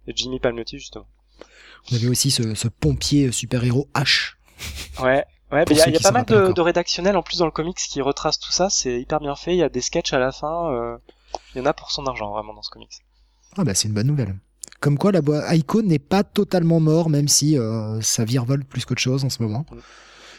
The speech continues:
Speaker 2: Euh, fut un temps, c'est vrai qu'on avait beaucoup de projets Icon et, euh, ces derniers temps, ça s'est un petit peu calmé, un peu trop à mon goût. C'est bien dommage parce que Marvel a un label, euh, presque creator-owned, euh,
Speaker 1: Ah
Speaker 2: qui
Speaker 1: oui.
Speaker 2: lui appartient un peu, on va dire, et, euh, c'est dommage de pas s'en servir un petit peu plus.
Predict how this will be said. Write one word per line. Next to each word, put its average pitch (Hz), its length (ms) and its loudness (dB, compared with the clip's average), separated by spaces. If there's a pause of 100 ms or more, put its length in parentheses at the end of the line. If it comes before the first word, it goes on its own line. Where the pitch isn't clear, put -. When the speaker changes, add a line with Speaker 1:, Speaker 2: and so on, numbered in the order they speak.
(180)
Speaker 2:
Euh, 107 80 0
fut 131 240 -4
un 123 60 0
temps, 156 140 0
c'est 151 140 0
vrai 143 80 2
qu'on 135 80 2
avait 120 100 2
beaucoup 117 220 -2
de 160 40 -12
projets 135 340 0
Icon 185 320 0
et, 135 200 4
euh, 120 200 0
ces - 160 0
derniers 127 260 0
temps, 180 180 -2
ça 147 140 -2
s'est - 220 -4 (100)
un 214 180 2
petit - 180 -4
peu 233 160 0
calmé, 131 340 0
un 139 80 2
peu 147 120 0
trop - 220 0
à 123 40 0
mon 120 120 -2
goût. 113 200 -6 (540)
C'est - 140 -4
bien 165 120 4
dommage 190 260 2
parce - 160 -2
que 143 120 2
Marvel 135 400 2
a 139 60 0
un 120 180 0
label, 131 400 2
euh, 117 140 0
presque 143 500 -2
creator-owned, 147 840 -2
euh, 107 220 -4 (840)
Speaker 1:
Ah 117 120 -2
Speaker 2:
qui 123 80 2
Speaker 1:
oui. 127 60 2
Speaker 2:
lui 127 160 2
appartient - 540 0
un 160 160 2
peu, 185 180 0
on 185 80 2
va 143 140 2
dire, 170 300 0
et, 131 180 2
euh, 123 120 0
c'est 131 140 -2
dommage 156 240 0
de 156 60 -2
pas 160 120 -2
s'en 147 120 -2
servir 156 320 0
un - 20 0
petit 139 160 -6
peu 139 100 0
plus. 113 280 -8